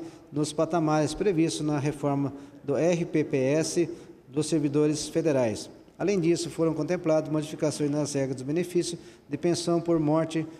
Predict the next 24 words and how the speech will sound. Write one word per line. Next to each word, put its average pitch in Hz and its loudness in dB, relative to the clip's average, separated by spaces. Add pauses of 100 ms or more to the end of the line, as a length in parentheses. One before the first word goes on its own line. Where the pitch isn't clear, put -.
(140)
estendendo-se 170 2
por 151 2
cobertura, 151 0 (300)
por 165 0
cobertura 156 0
previdenciária 156 2 (380)
dos - -4
filhos, 175 2 (560)
pessoas 170 2
a 147 2
eles 139 2
equiparadas 151 0
e 127 0
irmãos 151 2
até 147 0
vinte 165 0
e 170 0
um 151 4
anos 147 2
de 139 0
idade, 127 0 (200)
garantindo-se 165 0
a 131 0
isonomia 160 2